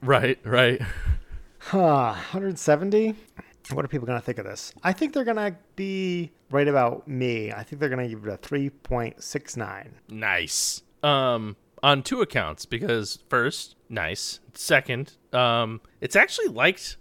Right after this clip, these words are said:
Speaker 1: quite a bit. It's a four point zero four.
Speaker 2: Huh.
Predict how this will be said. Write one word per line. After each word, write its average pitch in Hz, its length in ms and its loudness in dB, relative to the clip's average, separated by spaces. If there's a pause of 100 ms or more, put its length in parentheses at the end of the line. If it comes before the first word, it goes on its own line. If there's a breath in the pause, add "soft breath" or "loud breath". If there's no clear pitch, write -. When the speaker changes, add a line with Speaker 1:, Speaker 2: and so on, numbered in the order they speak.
Speaker 1:
quite 180 240 2
a 170 60 0
bit. 143 280 0 (120)
It's 117 200 -10
a 120 180 2
four 185 340 0
point 202 380 -4 (100)
zero 139 380 2
four. 110 560 -4
Speaker 2:
Huh. - 380 0